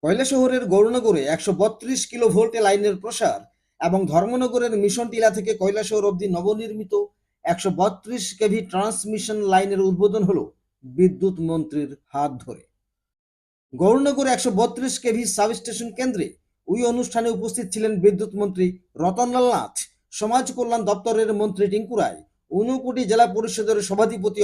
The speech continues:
অমলেন্দু দাস, জেলাশাসক তমাল মজুমদার, ঊনকোটি জেলা পরিষদের সদস্য বিমল কর, চণ্ডীপুর পঞ্চায়েত সমিতির চেয়ারম্যান শম্পা দাসপাল, বিশিষ্ট সমাজসেবী পিন্টু ঘোষ সহ বিদ্যুৎ দপ্তরের একাংশ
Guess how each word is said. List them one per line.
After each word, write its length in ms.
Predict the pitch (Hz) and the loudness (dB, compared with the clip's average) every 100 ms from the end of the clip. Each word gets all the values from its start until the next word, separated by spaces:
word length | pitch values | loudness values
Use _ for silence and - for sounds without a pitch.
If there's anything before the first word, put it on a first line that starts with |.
| 190 | 2
অমলেন্দু 380 | 214 233 233 226 | 0 -4 -6 -2
দাস, 200 | 165 110 - - _ _ _ 143 131 | -2 -2 -6 -10 _ _ _ -6 0
জেলাশাসক 560 | 220 240 254 - 247 233 | 2 2 -2 -2 -4 -4
তমাল 220 | 214 226 226 | -2 0 0
মজুমদার, 440 | 254 254 233 143 143 - _ - 202 | -4 -6 -4 -4 -4 -12 _ -4 -2
ঊনকোটি 380 | 262 254 254 233 | -2 -4 -4 0
জেলা 160 | 247 247 220 | 2 2 0
পরিষদের 400 | 226 226 220 220 220 | -6 -4 -4 -4 -4
সদস্য 300 | 202 214 226 196 | -4 -4 -2 -2
বিমল 240 | 233 247 240 | 0 -2 -2
কর, 140 | 131 - _ _ _ _ | -8 -10 _ _ _ _
চণ্ডীপুর 460 | 190 233 254 220 262 214 | -2 0 -2 -4 -4 0
পঞ্চায়েত 400 | 240 185 240 226 214 | -2 0 -4 -2 -4
সমিতির 380 | 220 185 214 196 | -4 -4 -6 -4
চেয়ারম্যান 360 | 208 208 208 208 190 | 0 2 0 -2 -2
শম্পা 360 | 185 202 - 247 185 | -2 -4 2 2 4
দাসপাল, 440 | 220 - - 107 82 _ _ _ _ 131 | 0 0 -2 -2 -8 _ _ _ _ -8
বিশিষ্ট 420 | 208 185 262 - 254 240 - | -4 -2 -2 -6 -6 -6 -4
সমাজসেবী 600 | 220 233 220 190 202 190 180 - | 0 0 0 0 0 0 -2 -6
পিন্টু 260 | 220 185 240 180 | -8 -6 0 2
ঘোষ 160 | 214 - | 2 2
সহ 140 | 196 180 165 160 _ _ _ | 0 2 0 -6 _ _ _
বিদ্যুৎ 560 | 139 175 180 131 190 143 190 | -4 -2 -2 -4 -6 -4 -4
দপ্তরের 500 | 185 - 165 156 143 143 _ 156 | -6 -6 -6 -4 -6 -8 _ -10
একাংশ 340 | 156 165 160 | -6 -6 -6